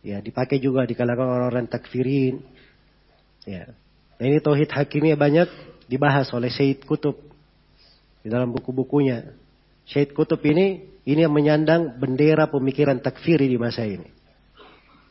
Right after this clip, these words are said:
Darinya lah lahir orang-orang yang mengkafirkan, para pemberontak, teroris. Ini lahir dari buku-buku apa?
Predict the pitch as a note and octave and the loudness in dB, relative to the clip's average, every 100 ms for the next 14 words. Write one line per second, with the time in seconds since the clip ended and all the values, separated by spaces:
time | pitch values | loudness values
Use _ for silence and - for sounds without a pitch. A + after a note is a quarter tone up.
0 | _ - C3 D#3 D#3 D3+ C3+ C3+ C#3+ D#3+ | _ -4 2 4 4 4 4 4 4 4
1 | F#3 F#3+ - - _ _ - - - - | 2 0 -12 -20 _ _ -20 -20 -20 -20
2 | - _ _ _ _ _ _ A#2+ C3+ C3+ | -20 _ _ _ _ _ _ -4 0 2
3 | D3+ D3 C#3 B2+ B2+ B2 - - A#2 A#2+ | 2 4 2 0 -2 -12 -18 -18 -10 -4
4 | B2+ A#2+ D#3+ D3+ C#3 C3+ - A#2 A#2 A#2 | -2 2 0 2 0 -2 -4 -6 -6 -6
5 | A2+ D3 D3 C#3 C3+ - B2 C3 D#3 C#3+ | -2 -2 0 -2 -4 -4 -2 0 2 2
6 | C3 - - - G2+ A#2+ E3 D3+ D3+ E3 | 0 -8 -20 -20 -8 0 2 4 4 2
7 | D3 C3+ C3+ A#2+ C3 B2+ B2+ B2+ A3 - | 0 0 -2 -2 -4 -2 0 0 -2 -6